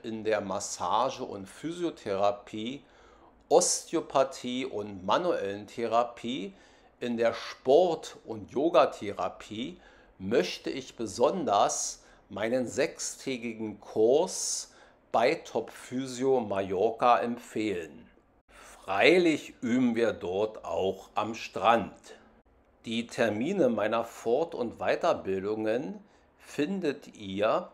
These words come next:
auf meiner Homepage w w w dot relaxing minus art dot d e. Falls ihr Fragen haben solltet,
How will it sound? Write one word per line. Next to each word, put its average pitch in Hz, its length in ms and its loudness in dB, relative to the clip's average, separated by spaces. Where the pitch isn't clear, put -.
auf 120 340 0
meiner 107 340 -2
Homepage 107 720 -6
w 113 500 -4
w 110 300 -2
w 139 380 -2
dot 120 580 0
relaxing 170 1080 -4
minus 113 720 -2
art 120 560 -2
dot 120 500 0
d 104 600 -4
e. - 80 -16
Falls - 580 -2
ihr 90 220 -8
Fragen 117 720 0
haben 120 340 4
solltet, 117 580 2